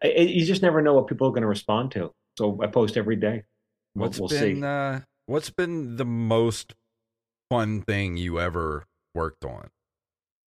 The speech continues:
Speaker 1: Well, every, the first show I was on was Just Shoot Me, and that was, like, I made it. That was like, "Wow, I'm, I'm in, I'm in." Uh, it was thrilling, and it was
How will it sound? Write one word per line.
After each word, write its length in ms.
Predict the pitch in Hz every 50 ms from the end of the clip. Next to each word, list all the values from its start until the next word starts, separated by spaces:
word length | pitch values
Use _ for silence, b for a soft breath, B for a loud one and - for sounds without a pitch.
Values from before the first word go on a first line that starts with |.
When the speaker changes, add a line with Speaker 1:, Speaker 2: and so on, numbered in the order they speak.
| _ _ _ _ _ _ _ _ _ _ _
Speaker 1:
Well, 460 | - 220 220 214 202 196 196 - - _ - -
every, 300 | 185 208 190 214 214 -
the 100 | 180 185
first 300 | 190 - 247 254 220 -
show 160 | 208 190 175
I 80 | 170
was 120 | 160 147 135
on 240 | 147 139 131 135 131
was 140 | 120 113
Just 220 | - - 139 123 -
Shoot 240 | - 127 117 113 110
Me, 200 | 104 104 98 95
and 140 | 101 117
that 240 | 123 127 131 135 -
was, 480 | - 127 120 113 110 - - - - - - -
like, 140 | 127 127 113
I 80 | 120
made 260 | 120 123 120 117 101
it. 160 | 92 - - _ -
That 200 | 135 131 127 -
was 180 | 127 127 117 101
like, 220 | 123 110 98 -
"Wow, 300 | 120 120 123 120 107 95 82
I'm, 200 | - - - 117 -
I'm 180 | - 110 110
in, 140 | 123 135 139
I'm 180 | 90 87 90 117 131
in." 120 | 127 113
Uh, 120 | 107 104 107
it 80 | 104 104
was 280 | 110 104 - - - - -
thrilling, 480 | - 123 143 143 120 110 92 78 78 78
and 80 | - 101
it 40 | 113
was 260 | 110 101 92 95 98